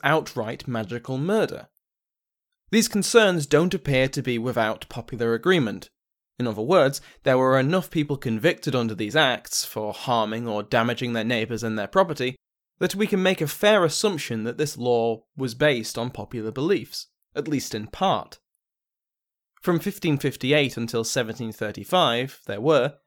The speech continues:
according to Sir Keith Thomas, one of the scholars who set the foundation of English witchcraft studies in the early nineteen seventies, two hundred people convicted of witchcraft in the English home counties, those counties surrounding London.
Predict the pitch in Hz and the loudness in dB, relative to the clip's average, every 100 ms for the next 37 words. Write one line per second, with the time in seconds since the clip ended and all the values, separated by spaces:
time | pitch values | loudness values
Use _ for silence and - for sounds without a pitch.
0 | - 117 123 117 107 110 - 107 - 113 | -8 -4 0 0 -2 -6 -4 -4 -6 -14
1 | - 113 113 170 - 113 101 - - 135 | -8 -4 -4 -4 -4 -4 -4 -6 -4 0
2 | 120 113 - 117 - 117 - 117 110 110 | 0 -2 -6 -6 -4 -4 -6 -8 -6 0
3 | 110 175 - 131 120 113 110 107 110 - | 2 2 0 -4 -2 0 -2 -4 -6 -6
4 | 101 - - 120 98 101 110 101 101 107 | -10 -8 -4 -4 -4 -6 -6 -6 -6 -6
5 | 104 104 98 101 120 151 131 123 120 - | -6 -8 -8 -6 0 0 0 -4 -6 -10
6 | _ _ _ _ _ - 240 226 - 196 | _ _ _ _ _ -4 0 0 0 0
7 | 185 151 151 - 180 - - - - 123 | 2 0 -2 -4 -6 -6 -10 -14 -8 -2
8 | 135 156 160 127 120 - - 101 - 123 | 0 0 -2 -2 -2 -2 -8 -8 -8 -8
9 | 123 120 117 117 120 107 107 101 147 147 | -6 -4 -2 -4 -6 -6 -8 -4 2 2
10 | 123 104 - - - 131 117 - 107 101 | 0 -6 -8 -16 -6 -2 -2 -2 -6 -6
11 | 113 - 113 104 98 104 117 139 110 - | -6 -6 -4 -4 -4 -4 0 0 0 -6